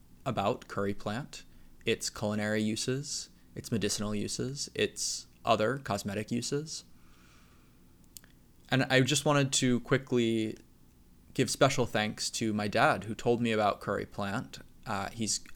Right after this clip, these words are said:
currently growing it, I believe, and he suggested covering it on Spice Oddities, so thank you.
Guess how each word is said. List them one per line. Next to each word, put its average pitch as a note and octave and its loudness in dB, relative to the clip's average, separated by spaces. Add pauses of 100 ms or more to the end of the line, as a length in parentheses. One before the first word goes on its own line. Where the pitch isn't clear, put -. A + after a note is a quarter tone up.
currently G#2 -2
growing G2 -2
it, A2+ -4
I G#2 -6
believe, G#2+ -4
and G#2+ 0
he B2+ -2
suggested A#2 2
covering G#2 -2
it G2 -6
on G2+ -4
Spice - -4
Oddities, - -10
so - -8 (360)
thank A#2 0
you. - -12